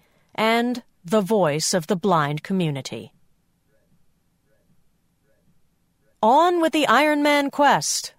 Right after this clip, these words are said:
or Life as an Advocate, by Doug Powell. Since I wrote my October article, much has happened,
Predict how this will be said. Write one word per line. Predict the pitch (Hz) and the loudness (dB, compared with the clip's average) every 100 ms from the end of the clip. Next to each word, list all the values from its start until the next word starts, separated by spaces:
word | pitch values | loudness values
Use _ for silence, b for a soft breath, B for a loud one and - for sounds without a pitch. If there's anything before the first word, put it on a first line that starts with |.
| _ | _
or | 190 220 254 277 - - | 2 4 4 2 -4 0
Life | 185 233 269 | 2 4 0
as | 269 | -2
an | 254 | 0
Advocate, | 226 165 156 156 147 - _ _ _ _ _ 208 | 2 0 -2 -4 -6 -8 _ _ _ _ _ -2
by | 214 | -2
Doug | 190 233 233 208 | 2 2 2 -2
Powell. | 226 175 139 139 _ _ _ _ _ _ _ _ _ _ _ _ _ _ - _ _ | 0 2 0 -4 _ _ _ _ _ _ _ _ _ _ _ _ _ _ -20 _ _
Since | - 381 392 | -4 -2 2
I | 311 | 2
wrote | 226 220 - | 4 2 2
my | 185 175 | 0 2
October | 156 - 226 208 185 | 0 0 -4 0 2
article, | 180 180 165 143 151 - | 2 0 0 -4 -4 -4
much | 175 277 - | 0 0 -2
has | 185 208 | -4 0
happened, | 220 202 131 123 | 0 0 -6 -10